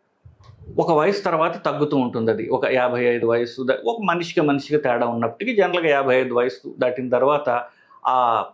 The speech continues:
శరీరంలో ఉన్నటువంటి మేల్ హార్మోన్స్ తగ్గడం వల్ల ఈ లైంగిక శక్తి కొంచెం తగ్గుతుంది. So, మైండ్ యాక్టివ్గా ఉంటుంది, కానీ అంగం గట్టి పడడం అనేది కొంచెం తగ్గుతుంది. So, ఇది ఎంత నేను చెప్పినట్టుగా మేల్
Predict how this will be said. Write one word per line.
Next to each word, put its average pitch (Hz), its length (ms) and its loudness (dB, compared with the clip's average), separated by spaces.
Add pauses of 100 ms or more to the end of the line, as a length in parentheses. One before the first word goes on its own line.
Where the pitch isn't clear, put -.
(100)
శరీరంలో 165 840 0
ఉన్నటువంటి 143 880 -4
మేల్ 147 260 2
హార్మోన్స్ 131 600 -2
తగ్గడం 143 360 0
వల్ల 127 380 0 (380)
ఈ 214 320 0 (840)
లైంగిక 156 380 0
శక్తి 160 260 -6
కొంచెం 180 380 -2
తగ్గుతుంది. 117 580 -4 (300)
So, 123 100 0 (180)
మైండ్ 165 320 2
యాక్టివ్గా 165 440 2
ఉంటుంది, 139 480 -2 (320)
కానీ 123 420 -2
అంగం 147 360 -2
గట్టి 127 160 0
పడడం 156 360 -2
అనేది 165 480 0 (260)
కొంచెం 190 280 0
తగ్గుతుంది. 117 720 -4 (100)
So, 180 120 6
ఇది 190 160 6
ఎంత 196 200 2
నేను 151 160 0
చెప్పినట్టుగా 123 520 0
మేల్ 208 320 4